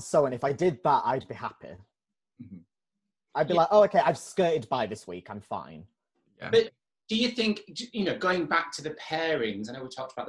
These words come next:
Speaker 3: the pairings, but i-, if you, when you found out you were your best friend and then you're up against each other, you would do your goddamn hardest to help each other to make sure that the person stays.
Speaker 1: Yeah.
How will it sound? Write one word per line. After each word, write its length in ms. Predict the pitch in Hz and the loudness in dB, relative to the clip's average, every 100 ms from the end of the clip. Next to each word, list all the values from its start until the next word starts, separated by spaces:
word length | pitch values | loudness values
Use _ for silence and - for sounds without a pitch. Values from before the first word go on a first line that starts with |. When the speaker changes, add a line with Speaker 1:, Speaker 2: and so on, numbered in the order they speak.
| - | -8
Speaker 3:
the 80 | |
pairings, 240 | 127 110 110 | -6 -6 -8
but 140 | - - _ _ _ _ _ _ 208 | -10 -12 _ _ _ _ _ _ -14
i-, 80 | - | -2
if 220 | 208 202 | 0 0
you, 240 | 208 226 226 - | 0 0 -2 -2
when 200 | 208 240 | 0 2
you 100 | 226 | 0
found 380 | - 202 196 175 | 0 -2 -2 0
out 180 | 175 143 | 0 0
you 60 | |
were 60 | 131 | -4
your 160 | 127 - | -8 -4
best 280 | 165 - | -4 -4
friend 220 | - 151 127 | -2 0 0
and 80 | 120 | -4
then 100 | 139 | -4
you're 180 | 143 | -2
up 120 | 156 151 | -2 -4
against 460 | 156 156 175 - | -4 -2 -4 -8
each 240 | 127 - 110 | -8 -8 -10
other, 200 | 104 90 - _ _ | -10 -14 -18 _ _
you 120 | 165 226 | -6 -4
would 100 | - | -2
do 160 | 240 | 0
your 180 | 220 226 - | 0 -2 -4
goddamn 440 | 190 214 214 196 170 | -2 -2 0 0 0
hardest 640 | 143 175 208 220 113 - - | -2 -2 -2 0 -2 -4 -10
to 60 | |
help 320 | 113 147 - | -4 -4 -4
each 260 | 247 - - | -6 -6 -4
other 240 | 143 104 | -4 -6
to 140 | - 147 | -8 -6
make 240 | 151 156 | -6 -4
sure 240 | - 147 143 | -2 -2 0
that 160 | 139 | -4
the 60 | 139 | -4
person 360 | 143 135 - | -2 -2 -6
stays. 800 | 127 - 156 339 302 - - - - - | -8 2 2 2 -2 -6 -10 -18 -20 -18
Speaker 1:
Yeah. 300 | 123 139 120 | -6 -4 -4